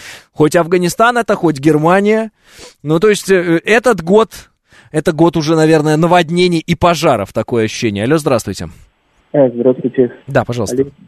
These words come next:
Speaker 2: Вы знаете, я думаю, что это проблема Литвы и Евросоюза. Литвы, Латвии, Евросоюза, если какое-то ограниченное число там беженцев из Ирака и Сирии к ним просачивается через, э,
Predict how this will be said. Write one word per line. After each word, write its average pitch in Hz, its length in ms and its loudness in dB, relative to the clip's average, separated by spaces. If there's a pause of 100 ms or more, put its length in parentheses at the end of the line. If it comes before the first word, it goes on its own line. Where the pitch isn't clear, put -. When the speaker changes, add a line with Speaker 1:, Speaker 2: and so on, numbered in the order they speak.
(760)
Speaker 2:
Вы 123 220 -4
знаете, 156 360 2
я 135 120 4
думаю, 160 260 2 (100)
что 139 280 4 (280)
это 143 200 -2
проблема 143 580 2
Литвы 147 420 4
и 127 180 4
Евросоюза. 135 840 0 (300)
Литвы, 139 360 4
Латвии, 131 420 4
Евросоюза, 120 580 2
если 113 180 -2
какое-то 120 380 2
ограниченное 131 580 2
число 120 380 -2
там 110 180 0
беженцев 117 560 0
из 107 160 -2
Ирака 123 340 2
и - 60 2 (140)
Сирии 120 360 2 (400)
к - 60 -12
ним 120 340 2 (320)
просачивается 117 1080 0 (440)
через, 117 200 0 (120)
э, 101 680 0